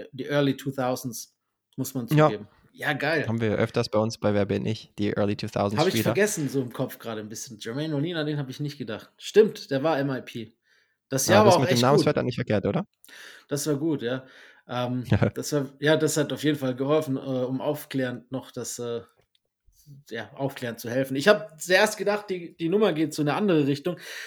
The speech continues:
Speaker 1: weil ich hab mir so, deshalb hab ich bei six eleven, hab ich gedacht, das kann eigentlich nicht sein, deshalb hab ich auch die Frage gestellt, ob der in Berlin dabei war, weil ich zuerst an David West gedacht hatte.
Speaker 2: Mm,
Speaker 1: Ähm,
Speaker 2: auch nicht verkehrt.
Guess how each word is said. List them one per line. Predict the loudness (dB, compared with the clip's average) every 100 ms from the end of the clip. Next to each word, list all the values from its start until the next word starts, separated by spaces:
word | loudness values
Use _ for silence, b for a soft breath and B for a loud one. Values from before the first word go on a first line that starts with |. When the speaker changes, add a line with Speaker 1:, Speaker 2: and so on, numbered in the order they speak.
| B 4
Speaker 1:
weil | 4
ich | 6
hab | 4 6
mir | 6
so, | 6 2 0 B B 2
deshalb | 6 6
hab | 6
ich | 4 4
bei | 4
six | 4 2
eleven, | 4 4 2 -2 -6
hab | -12
ich | -8
gedacht, | -8
das | -8
kann | -8
eigentlich | -4 -2
nicht | 0
sein, | 0 0
deshalb | 0 0
hab |
ich | 2
auch | 2
die | 0
Frage | -2 0 2
gestellt, | 0 -2 0 -2
ob | 0
der | 0
in | 4
Berlin | 4 2 2
dabei | 4 4
war, | 4 4
weil | 2
ich |
zuerst | 2 2 2 2
an | 2
David | 4 4 4
West | 2 2 0
gedacht | -4 -4 -6 -8
hatte. | -4 -4 -6 B B B B
Speaker 2:
Mm, | 2 8
Speaker 1:
Ähm, | 10 10 8 4 0 -4 4
Speaker 2:
auch | 4
nicht | 4
verkehrt. | -2 -4